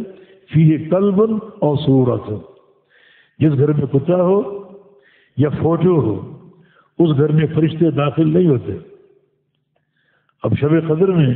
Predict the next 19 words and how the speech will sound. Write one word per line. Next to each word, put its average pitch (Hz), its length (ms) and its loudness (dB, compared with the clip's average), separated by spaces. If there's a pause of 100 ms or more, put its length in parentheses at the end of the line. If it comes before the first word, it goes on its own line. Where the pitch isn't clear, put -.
ملائکہ 120 340 -2
اترتے 165 400 0
ہیں، 170 140 -2 (1300)
ہمارے 131 380 0
گھر 143 180 2
میں 170 120 4
اگر 160 220 2
کتا 180 300 0
ہو، 143 200 2 (540)
کیونکہ 127 220 0
ہم 135 180 -2
بڑے 160 280 2 (440)
ترقی 180 320 0
یافتہ 196 300 0 (100)
لوگ 131 240 0
ہیں، 101 100 -6 (1300)
ہم 123 140 2
انگریزوں 147 420 2
کے 170 100 0